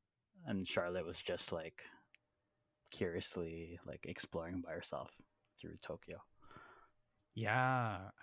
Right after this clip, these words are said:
Speaker 2: now I realize it, 'cause, like, Bob has to be, has to be forced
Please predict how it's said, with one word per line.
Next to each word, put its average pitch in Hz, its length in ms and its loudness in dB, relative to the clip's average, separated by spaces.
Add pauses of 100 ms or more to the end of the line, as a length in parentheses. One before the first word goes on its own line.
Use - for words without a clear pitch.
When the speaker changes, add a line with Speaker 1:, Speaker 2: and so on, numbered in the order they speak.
Speaker 2:
now - 200 -4
I 135 80 0
realize 95 500 0
it, 95 260 -8
'cause, 120 140 -2
like, 113 180 2
Bob 113 200 4
has 113 220 4
to - 80 -2
be, 107 200 -2
has - 380 4
to 127 100 0
be 98 140 0
forced - 560 -4